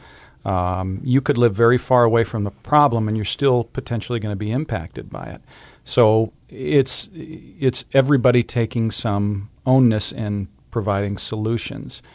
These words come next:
And you're right, the mental health piece is part of it. Uh, that's definitely a part of it. And we are adopting more strategies,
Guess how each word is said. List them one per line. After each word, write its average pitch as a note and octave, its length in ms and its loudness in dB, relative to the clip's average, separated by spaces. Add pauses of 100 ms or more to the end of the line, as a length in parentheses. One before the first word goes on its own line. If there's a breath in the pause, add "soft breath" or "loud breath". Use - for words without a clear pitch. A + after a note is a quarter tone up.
(380 loud breath)
And G#2 260 0
you're C3+ 100 4
right, D#3+ 160 4
the A#2+ 80 0
mental A#2+ 200 4
health C3 200 4
piece C3 220 -4
is G#2 80 -10
part B2+ 240 0
of G2 100 -4
it. - 200 -16
Uh, F#2+ 160 -2
that's G2 180 -4
definitely B2 340 2
a F#2 40 -4
part F#2+ 280 -4
of F#2 80 -6
it. G#2 120 -4
And G#2+ 200 0
we A#2+ 140 4
are A2+ 80 6
adopting G#2+ 560 0
more G#2+ 160 0
strategies, G#2 840 -2